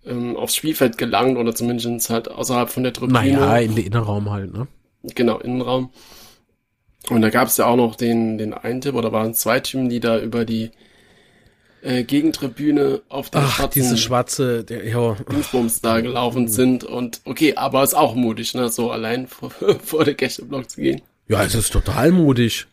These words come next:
Speaker 2: Zweihundert Meter
Speaker 1: <laughs>
Speaker 2: vor der Gästeblock. Ist total mutig.
Speaker 1: Mhm.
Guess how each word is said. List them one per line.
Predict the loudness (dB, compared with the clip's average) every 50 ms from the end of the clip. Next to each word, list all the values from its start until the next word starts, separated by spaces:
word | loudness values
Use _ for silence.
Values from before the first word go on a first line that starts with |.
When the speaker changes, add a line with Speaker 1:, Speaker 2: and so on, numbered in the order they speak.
| _ _ _ _ _ -20 -20 -20 -20 -18 -14 -8
Speaker 2:
Zweihundert | -2 2 4 4 4 4 4 4 2 4
Meter | 4 4 6 6 6 6 6 4 2 0 -6 -18 -20 -20 -20 -18 -18 -18 -18 -20 -20 -20 _ _ _ _
Speaker 1:
<laughs> | -12 -10 -8 -6 -6 -2 2 2 2 2 4 4 4 4 2 0 0 -2 -2 -2 -2 -4
Speaker 2:
vor | 0 2 4 4 4 4
der | 4 4
Gästeblock. | 2 2 2 2 0 0 2 2 0 0 -2 -12 -18 -20 -20 -20 -20 -20 -20 -20 -20 -20 -20 -20 -20 -20 -20 -20 -20 -20 -20 -20 -20 -20 -20 -18 -10 -6
Ist | -4 -2
total | -2 2 4 4 6 6
mutig. | 6 6 6 4 4 2 -2 -4 -12 -16 -20 -20 -20 -20 _ -20 -20 -20 -20 -20 -18 -10 -6
Speaker 1:
Mhm. | -4 -2 0 0 -2 -2 -4